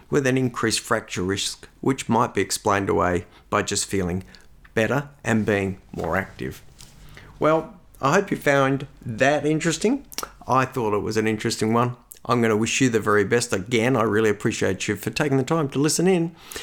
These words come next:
For now, I hope you live as well as possible for as long as possible. Take care and bye for now. Join the Healthy Heart Network and become part of our growing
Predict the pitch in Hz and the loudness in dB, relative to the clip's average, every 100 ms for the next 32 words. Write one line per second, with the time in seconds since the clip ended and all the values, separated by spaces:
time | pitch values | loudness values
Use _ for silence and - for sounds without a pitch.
0 | - - - - 123 127 135 139 135 - | -16 -20 -16 -2 2 4 4 2 -2 -18
1 | _ - 120 120 123 - 185 123 101 107 | _ -6 -2 0 -2 2 4 4 2 -4
2 | 110 113 147 147 135 147 139 135 135 131 | -2 0 2 2 2 0 0 2 0 0
3 | - - 208 123 110 104 - 104 104 107 | -12 0 2 2 0 0 -2 0 0 -2
4 | 104 - - - - - - - - 107 | -4 -12 -20 -20 -20 -20 -20 -20 -6 -6
5 | 101 104 98 92 92 92 90 92 87 - | -2 -2 -2 -2 -2 -4 -4 -4 -6 -12
6 | - _ - - - - - - - - | -20 _ -20 -20 -20 -20 -20 -20 -4 0
7 | 190 180 139 - 120 123 113 110 110 101 | 2 2 0 0 0 0 0 0 0 2
8 | 110 107 107 - - 123 131 143 147 139 | 2 4 2 0 -2 0 0 0 0 0
9 | - - 147 101 - - - 107 107 101 | -2 0 2 0 -4 -6 0 0 0 -2
10 | - 117 117 117 113 - | 0 0 2 0 -2 -8